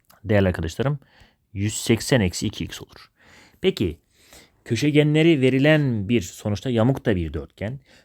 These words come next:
köşegenleri verilen bir dörtgenin alanını da bulabiliyorduk değil mi? Yani alan A B C D E,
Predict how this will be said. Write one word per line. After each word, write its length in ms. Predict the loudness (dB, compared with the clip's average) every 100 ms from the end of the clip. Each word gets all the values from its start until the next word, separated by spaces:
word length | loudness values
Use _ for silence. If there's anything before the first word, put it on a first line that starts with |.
| _
köşegenleri 640 | -8 -4 2 2 2 2 0
verilen 460 | 2 2 2 0
bir 340 | 0 -2 -6 -4
dörtgenin 580 | -4 -4 -8 -8 -8 -12 _ _ _ _ _ _ _ _ _ _ 2
alanını 360 | 4 6 6
da 100 | 4
bulabiliyorduk 500 | 2 0 -4 -12 -10
değil 120 | -6 -6
mi? 200 | -6 -14 _ _ -6
Yani 240 | -4 -4 -4
alan 680 | 0 4 4 4 0 -2 -8 _ _ _ _ _ _ _
A 360 | 2 4 4 4
B 280 | 2 2 2
C 360 | 0 2 0
D 220 | -2 -4 -6 _ -20
E, 80 | -18